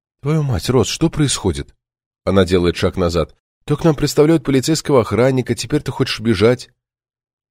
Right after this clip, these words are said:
Я не хочу тебя беспокоить. Ты это уже говорил.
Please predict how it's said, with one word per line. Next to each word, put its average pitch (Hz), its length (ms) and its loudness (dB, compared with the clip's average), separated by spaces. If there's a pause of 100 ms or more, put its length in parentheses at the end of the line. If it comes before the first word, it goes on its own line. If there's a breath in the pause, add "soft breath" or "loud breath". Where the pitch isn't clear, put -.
(180)
Я 90 240 -2
не 82 100 0
хочу 92 360 -4
тебя 95 240 -2
беспокоить. 80 720 -6 (840)
Ты 139 100 0
это 143 120 -4
уже 143 160 -2
говорил. 147 520 0